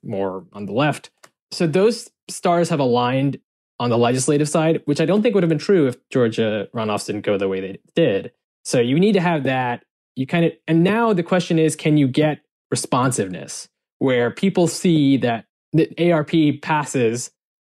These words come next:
and then people see the benefits of it and think this works? And then even people who are maybe a little more skeptical of these measures start to think that there is some sort of political incentive, some social incentive to actually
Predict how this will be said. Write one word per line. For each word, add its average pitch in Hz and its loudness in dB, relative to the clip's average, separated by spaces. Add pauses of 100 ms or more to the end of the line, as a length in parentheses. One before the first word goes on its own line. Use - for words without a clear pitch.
and 151 2
then 170 4
people 170 0
see 165 2
the 147 2
benefits 165 0
of 127 0
it - -4 (100)
and 131 0
think 143 -2
this 151 0
works? 160 -2 (340)
And 143 2
then 160 2
even 170 2
people 147 0
who 139 4
are 127 2
maybe 123 0
a - -10
little 135 2
more 123 -2
skeptical 170 0
of 127 0
these 123 0
measures 120 -2
start 127 -6
to - -20 (120)
think 123 -2
that 117 0
there 110 2
is 104 0
some 104 -6 (380)
sort 107 0
of - -4 (240)
political 160 2
incentive, 135 0 (320)
some 107 -4
social 175 0
incentive 127 0
to 139 0
actually 117 -2